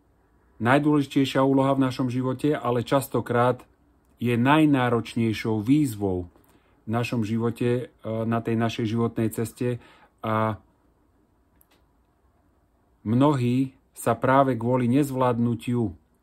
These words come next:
tejto dôležitej úlohy nevedia dostať ďalej. Takže my sa každopádne na vás tešíme a, samozrejme, ak bude potrebné,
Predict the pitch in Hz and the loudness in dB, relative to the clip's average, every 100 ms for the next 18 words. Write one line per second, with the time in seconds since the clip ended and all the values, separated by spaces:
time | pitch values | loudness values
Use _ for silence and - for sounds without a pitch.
0 | _ _ _ - 127 127 123 107 117 120 | _ _ _ -4 -2 0 -2 -2 0 -2
1 | 110 104 110 - 120 117 107 113 110 _ | -2 -4 -4 -4 -4 -2 -2 -2 -4 _
2 | _ - 107 117 110 104 107 104 - 101 | _ -6 -2 -2 -2 -2 -2 -4 -8 -8
3 | 104 - 104 95 98 92 85 110 120 120 | -8 -6 -6 -4 -4 -4 -6 -6 -4 -4
4 | 113 - - - 135 151 147 139 135 131 | -4 -14 -12 -4 0 0 0 0 0 2
5 | 127 131 127 135 123 - 113 - 127 131 | 2 2 2 2 2 0 -4 -2 0 0
6 | 127 - 123 123 120 120 120 120 120 - | 0 -2 -2 -2 0 0 2 0 -2 -6
7 | _ _ - 127 - 117 131 123 - 117 | _ _ -2 -2 -2 -2 -2 0 -2 -2
8 | 117 107 113 117 117 | -2 0 0 0 -2